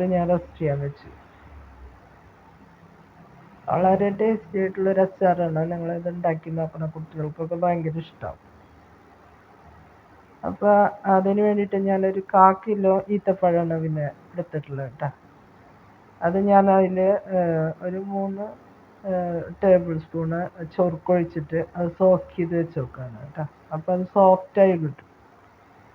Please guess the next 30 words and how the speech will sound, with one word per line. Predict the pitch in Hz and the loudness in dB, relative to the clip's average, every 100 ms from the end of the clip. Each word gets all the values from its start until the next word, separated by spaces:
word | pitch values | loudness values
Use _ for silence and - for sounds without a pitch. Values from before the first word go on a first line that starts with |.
| - - | -20 -10
ഇനി | 208 214 | -4 4
വേറൊരു | 220 208 208 214 | 8 8 6 0
ചട്ടി | 220 220 214 214 | 0 -2 -2 -2
വെച്ചിട്ട് | 202 190 180 175 175 220 - | -2 -2 -8 -2 -2 -2 -8
ഒരു | 185 180 196 202 | -10 -6 -4 -2
അഞ്ച് | 196 190 185 214 220 | -2 -2 -2 -6 -2
ടേബിൾ | 208 185 170 170 | 0 0 -4 -12
സ്പൂൺ | - 196 175 | -12 -6 0
എണ്ണ, | 185 170 160 180 175 | 0 -2 -4 -6 -2
ടേബിൾ | 185 170 165 | -2 0 -6
സ്പൂൺ | 160 - 160 175 | -8 -8 -2 0
എണ്ണ | 165 160 | -2 -4
ഒഴിച്ചിട്ട് | 175 165 - 143 160 170 | -4 -6 -10 -6 -6 -2
കടുക് | 180 170 160 | -2 -2 -8
ഇട്ട് | 170 - | -12 -8
കൊടുത്തിട്ട് | 175 170 165 151 165 - - - _ - | -8 -8 -10 -6 -8 -8 -20 -20 _ -8
അതോടൊപ്പം | 170 175 175 180 180 165 | -2 0 4 2 0 -6
തന്നെ | 165 160 160 220 - | -4 -2 -2 -4 -2
ഉലുവ | 196 190 180 185 | 0 2 0 0
ഇട്ട് | 170 160 | -2 -2
കൊടുത്തിട്ടുണ്ട് | 147 143 143 147 139 139 | -4 -6 -8 -8 -6 -4
ഒരു | 143 | -6
സ്പൂൺ. | - - 120 113 - - - - - - - - - - | -10 -12 -12 -12 -18 -20 -20 -20 -20 -20 -20 -20 -20 -4
അത് | 180 190 | -2 0
പൊട്ടി | 214 208 220 | 0 0 0
വന്നപ്പോൾ | 208 202 170 151 170 202 - - - _ - - | 0 2 -2 -4 -4 -6 -6 -20 -20 _ -20 -8
ഒരു | 196 214 220 | -4 -2 -2
മൂന്ന് | 220 220 220 | -2 -2 0
കുടം | 220 202 190 | 2 2 2
വെളുത്തുള്ളി | 196 190 156 170 160 160 | 0 -2 -6 -6 -4 -6